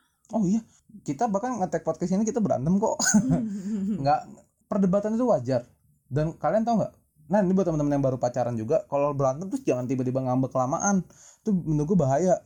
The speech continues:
Speaker 1: Gue tuh selalu maksa baby buat teleponan, karena ketika abis itu, oh iya, siapa sih yang salah nih?
Speaker 2: Mm-mm.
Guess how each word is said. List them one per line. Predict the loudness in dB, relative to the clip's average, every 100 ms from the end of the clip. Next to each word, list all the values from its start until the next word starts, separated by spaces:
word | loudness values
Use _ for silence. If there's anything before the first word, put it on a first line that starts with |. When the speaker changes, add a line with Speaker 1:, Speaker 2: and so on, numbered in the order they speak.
| _ _ _ -4
Speaker 1:
Gue |
tuh | -2 0
selalu | 0 0
maksa | 0 0 0
baby | 0
buat | 0 0
teleponan, | 0 -2 -4 -4
karena | -2 -2 -4 -6
ketika | -10 -2 0 0
abis | -2 -6
itu, | -4 -4 -6 _ _ -4
oh | 0
iya, | 2 0 -4
siapa | -8 -4 0
sih | 2
yang | 2
salah | 2 2
nih? | 0 -2 _ _ _ _ -16
Speaker 2:
Mm-mm. | -14 -12 -12